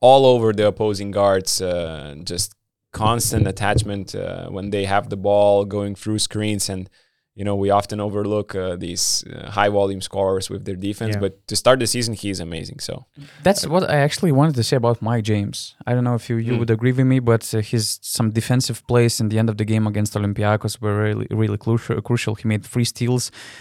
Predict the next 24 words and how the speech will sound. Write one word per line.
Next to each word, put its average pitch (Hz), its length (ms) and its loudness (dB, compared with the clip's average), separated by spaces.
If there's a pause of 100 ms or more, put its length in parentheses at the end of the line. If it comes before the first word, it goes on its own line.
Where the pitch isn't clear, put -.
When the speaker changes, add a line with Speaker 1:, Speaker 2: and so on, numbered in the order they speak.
(140)
Speaker 3:
Uh, 120 200 4
and, 143 280 4
and 143 280 2
as 156 180 2
he 160 140 2
mentioned 147 460 4
in 123 80 2
the 120 100 4
interview, 117 520 4 (160)
in 110 100 0
the 107 80 -2
post-game 117 420 2
interview, 117 380 4 (480)
uh, 107 220 2
having 147 360 2
all 143 180 4
these 147 420 2 (160)
ball 120 340 4
handlers 135 720 2
and 107 160 -2
scorers 135 920 2
and, 107 260 0
you 110 80 0
know 101 220 0